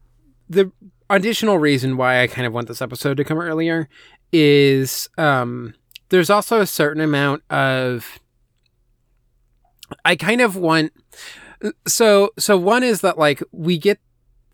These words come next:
the Tachikomas having this whole debate and talking about the third self. Um,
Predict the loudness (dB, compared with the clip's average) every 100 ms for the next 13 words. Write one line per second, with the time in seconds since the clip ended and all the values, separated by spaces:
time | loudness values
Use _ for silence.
0 | -12 -4 2 4 4 4 2 0 -2 -2
1 | 0 0 0 2 0 0 -4 -4 -2 0
2 | -2 -2 -2 -2 -2 -2 -2 -6 -4 -4
3 | -2 -4 -6 -6 -4 -6 -6 -8 -8 -12
4 | -18 -20 -20 -10 -2 0 0 -2 -8